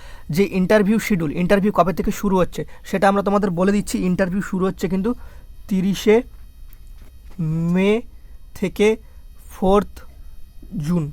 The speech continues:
ঠিক আছে? পাঁচ থেকে ছয় দিন তোমাদের ইন্টারভিউ চলবে। এবার বলে দিই তোমাদের নোটিশ কবে বেরোবে। নোটিশ কিন্তু তোমরা থাম্বনেলে দেখে নিয়েছো, এই সপ্তাহে বেরোবে, শুক্রবার বা শনিবার নোটিশ বেরোনোর প্রবল সম্ভাবনা রয়েছে। তোমাদের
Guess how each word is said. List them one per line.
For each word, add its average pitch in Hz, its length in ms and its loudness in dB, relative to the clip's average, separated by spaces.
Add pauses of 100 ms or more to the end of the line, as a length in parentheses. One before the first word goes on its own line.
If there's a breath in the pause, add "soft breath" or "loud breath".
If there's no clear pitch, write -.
ঠিক 233 140 2
আছে? 180 200 2 (680)
পাঁচ 180 220 4
থেকে 208 200 2
ছয় 175 200 2
দিন 196 140 2
তোমাদের 190 240 2
ইন্টারভিউ 185 360 2
চলবে। 190 320 6 (380 soft breath)
এবার 208 220 4
বলে 202 180 4
দিই 220 100 0
তোমাদের 196 460 2
নোটিশ 180 340 0
কবে 185 140 4
বেরোবে। 156 260 2 (340 soft breath)
নোটিশ 185 300 2
কিন্তু 208 220 2
তোমরা 196 180 2
থাম্বনেলে 185 300 2
দেখে 185 240 4
নিয়েছো, 202 240 6
এই 185 180 4
সপ্তাহে 202 340 2
বেরোবে, 196 340 4 (200 loud breath)
শুক্রবার 208 480 6
বা 196 120 8
শনিবার 190 380 6 (180)
নোটিশ 170 280 -2
বেরোনোর 190 280 2
প্রবল 185 280 4
সম্ভাবনা 170 380 4
রয়েছে। 180 400 4 (420 loud breath)
তোমাদের 180 260 4